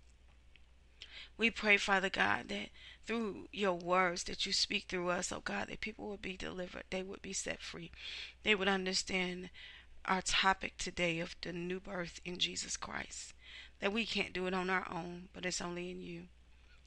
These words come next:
In Jesus' name, amen. Well, let's get started.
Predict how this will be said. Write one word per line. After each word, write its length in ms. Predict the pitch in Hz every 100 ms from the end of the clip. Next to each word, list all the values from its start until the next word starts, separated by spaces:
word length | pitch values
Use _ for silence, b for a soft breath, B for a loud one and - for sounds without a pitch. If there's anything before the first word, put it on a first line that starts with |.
| - -
In 100 | 185
Jesus' 420 | 196 180 185 -
name, 240 | 175 170
amen. 460 | 175 175 170 165 160 - - - - - - - - - - - - - - - - - - - - - - - B B B B
Well, 140 | - 226
let's 240 | 220 240
get 160 | 226 -
started. 560 | - 208 180 180 202